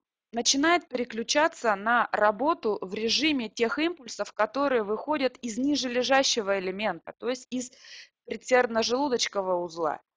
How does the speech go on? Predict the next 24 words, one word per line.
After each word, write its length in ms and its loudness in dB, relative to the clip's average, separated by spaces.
И 60 -20
тогда 340 2
чисто 300 -4
теоретически 840 0
сердце 420 -4
будет 320 -8
сокращаться 680 -2
всего 320 -6
лишь 200 -4
от 120 -8
тридцати 440 -10
до 120 -4
пятидесяти 680 -10
раз 440 0
в 140 -14
минуту. 420 -8
Такое 380 2
возможно. 680 2
Но 320 2
обеспечить, 840 -2
э, 160 4
в 60 -10
таком 400 0
режиме 680 -2